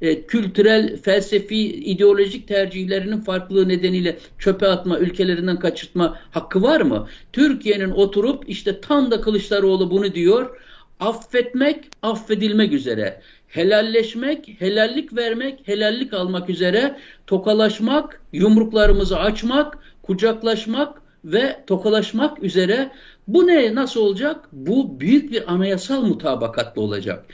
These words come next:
Siyasi rejimimizin toplumun farklı kesimlerini tehdit eden niteliğinden arındırılarak herkese eşit mesafede olduğu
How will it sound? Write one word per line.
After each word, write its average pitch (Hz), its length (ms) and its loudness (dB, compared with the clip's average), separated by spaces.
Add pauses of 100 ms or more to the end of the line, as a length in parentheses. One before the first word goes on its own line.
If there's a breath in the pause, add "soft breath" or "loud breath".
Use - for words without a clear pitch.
(180 loud breath)
Siyasi 208 640 0
rejimimizin 190 960 0 (220 loud breath)
toplumun 196 480 0
farklı 214 420 -2
kesimlerini 208 760 0
tehdit 196 440 2
eden 180 440 2
niteliğinden 190 580 0
arındırılarak 208 920 0 (300 loud breath)
herkese 226 520 -4
eşit 190 440 -2
mesafede 196 640 0
olduğu 170 800 2